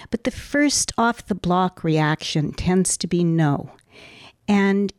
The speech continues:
it's, it's extremely discouraging to small businesses that are trying to grow, to anybody who might want to come into the county to do anything. And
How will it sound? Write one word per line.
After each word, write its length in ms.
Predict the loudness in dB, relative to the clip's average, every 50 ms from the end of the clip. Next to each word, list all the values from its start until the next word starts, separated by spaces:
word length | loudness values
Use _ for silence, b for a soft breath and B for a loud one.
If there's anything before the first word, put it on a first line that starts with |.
| -2
it's, 260 | 0 0 0 0 -6 -4 -4
it's 160 | -4 -4 -4
extremely 720 | -6 -6 -6 -6 -4 0 2 4 4 4 4 4 4 2
discouraging 840 | 0 0 -2 -2 -2 -2 0 2 2 2 2 0 0 -2 -4 -4 -4
to 120 | -4 -4 -2
small 320 | -2 0 2 2 2 2
businesses 720 | 2 2 0 0 2 2 0 0 0 0 0 0 -2 -2 -2
that 140 | -2 0 -2
are 80 | -2
trying 320 | -2 -4 -4 -2 -2 -2 -2
to 60 | -2
grow, 560 | -4 -2 0 2 2 4 4 4 2 2 0 B B B B B B B -10
to 320 | -4 0 2 4 4 4 4
anybody 540 | 4 2 2 2 2 2 0 0 2 0 0
who 140 | 2 0 0
might 280 | 2 2 0 0 0
want 220 | 0 -2 -2 -2 -6
to 80 | -12
come 240 | -8 -4 -2 -2 -2
into 320 | 0 2 2 2 2 0
the 100 | -2 -2
county 480 | -4 -4 -2 0 0 0 2 2 0 0
to 160 | -2 -4 -8 -4
do 200 | 0 0 2 2
anything. 560 | 0 -2 -4 -4 -6 -6 -4 -4 -4 -6 -6 B B B B B B B B B B B -2
And 380 | 0 2 4 4 4 4 2